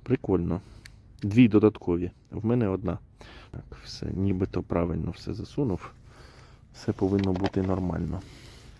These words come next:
А це я вже запакував усі, що в Андрія тут всюди вони були, а я просто взяв і запакував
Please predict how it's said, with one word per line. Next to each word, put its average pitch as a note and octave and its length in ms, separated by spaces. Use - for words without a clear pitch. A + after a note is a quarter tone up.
А G#2 80
це D3 240
я G#2+ 160
вже G#2+ 380
запакував G2 720
усі, F2+ 520
що - 180
в G2 80
Андрія G2 480
тут - 200
всюди F2+ 360
вони F2 320
були, A2+ 440
а - 80
я G#2 160
просто G2 360
взяв A#2 320
і G2 260
запакував F#2 640